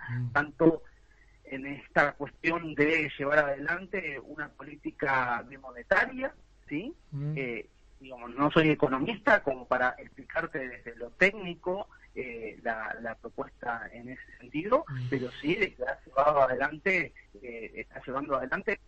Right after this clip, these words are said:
Speaker 2: con, tanto con la gente del radicalismo como con la gente del pro, eh, propuestas en tal aspecto. Pero yo te hacía mención en el sentido de que, eh, en este, en este momento el país está atravesando una situación de crisis, eh,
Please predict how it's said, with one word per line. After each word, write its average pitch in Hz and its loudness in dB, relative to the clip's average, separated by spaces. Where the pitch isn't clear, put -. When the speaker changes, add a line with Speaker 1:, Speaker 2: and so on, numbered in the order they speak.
Speaker 2:
con, 208 4
tanto 226 0
con 139 0
la 135 -2
gente 190 -8
del 143 -8
radicalismo 139 -4
como 131 -10
con - -10
la 127 -10
gente 147 -8
del 143 -6
pro, - 0
eh, - -8
propuestas 131 -2
en 117 -8
tal 117 -8
aspecto. - -6
Pero - -8
yo - 0
te 170 4
hacía 180 4
mención 190 2
en 151 0
el 139 -4
sentido 190 -2
de 143 4
que, 180 2
eh, 131 -2
en 139 2
este, 139 0
en 135 -4
este 170 -4
momento 156 -4
el 131 -2
país 190 -2
está 170 2
atravesando 135 0
una 131 -4
situación 139 -8
de - -10
crisis, 269 -6
eh, 120 0